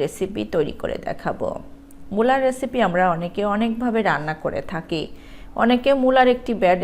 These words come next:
স্মেলের কারণে খেতে চান না, তাদের জন্য আজকের এই রেসিপিটি। কিছু টিপস আমি শেয়ার করব, যাতে করে মূলা পানসে না লাগে এবং এর মধ্যে কোনো ব্যাড স্মেল না থাকে।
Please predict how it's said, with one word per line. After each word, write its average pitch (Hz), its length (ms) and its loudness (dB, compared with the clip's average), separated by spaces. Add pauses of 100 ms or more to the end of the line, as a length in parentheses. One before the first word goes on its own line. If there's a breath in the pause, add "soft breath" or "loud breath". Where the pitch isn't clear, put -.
স্মেলের 180 420 -2
কারণে 160 300 -2 (140)
খেতে - 360 -2
চান - 180 -6 (100)
না, 73 100 -4 (500 loud breath)
তাদের 240 320 6
জন্য 220 140 2 (140)
আজকের 214 300 -2 (160)
এই 175 140 0
রেসিপিটি। 139 560 -6 (1000 loud breath)
কিছু - 220 -2 (120)
টিপস 277 240 -2 (160)
আমি 180 160 0 (100)
শেয়ার 190 200 6 (120)
করব, 175 220 2 (240)
যাতে 220 220 4 (120)
করে 214 160 4 (140)
মূলা 175 220 2 (100)
পানসে 170 380 0 (100)
না 139 60 0 (120)
লাগে 117 300 -6 (560)
এবং 190 200 2 (240)
এর 170 140 0
মধ্যে 160 220 -2 (100)
কোনো 156 140 -2 (100)
ব্যাড 190 200 4 (140)
স্মেল 190 240 -6 (120)
না - 80 -2 (120)
থাকে। - 300 -6